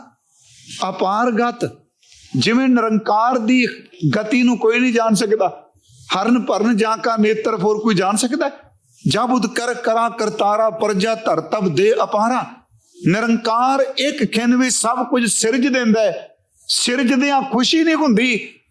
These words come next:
ਤੇ ਜਿੰਨਾ ਕੋਈ ਸਿਰਜਿਆ ਸਭ ਕੁਝ ਸਮੇਟ ਦਿੰਦਾ ਹੈ, ਤੇ ਵੈਣ ਕੋਈ ਨਹੀਂ ਪਾਉਂਦਾ। ਕਹਿੰਦਾ, ਗੁਰੂ ਗੋਬਿੰਦ ਸਿੰਘ ਜੀ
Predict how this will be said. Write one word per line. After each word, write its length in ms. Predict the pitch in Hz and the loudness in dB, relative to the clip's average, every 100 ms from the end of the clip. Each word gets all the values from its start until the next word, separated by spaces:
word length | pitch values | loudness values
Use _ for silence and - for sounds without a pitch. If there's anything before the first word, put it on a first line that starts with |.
| _ | _
ਤੇ 80 | 220 | -6
ਜਿੰਨਾ 380 | 185 202 214 226 | -2 -2 -2 -2
ਕੋਈ 200 | 226 220 | 0 0
ਸਿਰਜਿਆ 500 | - 190 196 202 220 | 0 0 0 2 2
ਸਭ 280 | - 208 202 | 0 -4 0
ਕੁਝ 180 | 208 190 | 0 0
ਸਮੇਟ 400 | 185 185 185 196 | 0 2 2 2
ਦਿੰਦਾ 320 | 190 190 202 | 0 2 0
ਹੈ, 60 | |
ਤੇ 140 | 208 185 | 0 0
ਵੈਣ 300 | 160 160 156 | 0 -2 0
ਕੋਈ 160 | 160 | 2
ਨਹੀਂ 100 | 139 | 4
ਪਾਉਂਦਾ। 340 | 139 131 - - _ - _ - - - | 2 -2 -8 -20 _ -20 _ -20 -12 -4
ਕਹਿੰਦਾ, 240 | 202 202 | 0 0
ਗੁਰੂ 300 | 143 175 175 | 2 2 2
ਗੋਬਿੰਦ 340 | 170 170 185 | 2 2 0
ਸਿੰਘ 200 | 185 214 | 0 2
ਜੀ 340 | 190 226 220 | 2 2 -2